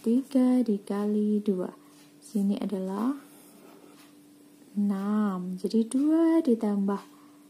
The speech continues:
enam hasilnya adalah delapan. Sudah selesai. Dengan,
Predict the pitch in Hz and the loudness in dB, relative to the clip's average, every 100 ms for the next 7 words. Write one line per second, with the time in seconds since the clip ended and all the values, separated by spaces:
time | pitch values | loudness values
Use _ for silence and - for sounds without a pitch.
0 | - - - 202 208 208 233 311 214 - | -20 -20 -8 0 2 4 2 2 -4 -6
1 | 190 202 202 196 185 185 - - - 226 | -4 -2 -2 -4 -8 -10 -20 -14 -8 -6
2 | 208 185 - - 190 - - - - - | -6 -8 -8 -10 -10 -14 -20 -20 -18 0
3 | 294 339 320 - 311 302 - 226 208 202 | 6 6 6 0 0 0 0 2 2 -2
4 | 196 202 202 202 190 | -2 -2 -2 -2 -4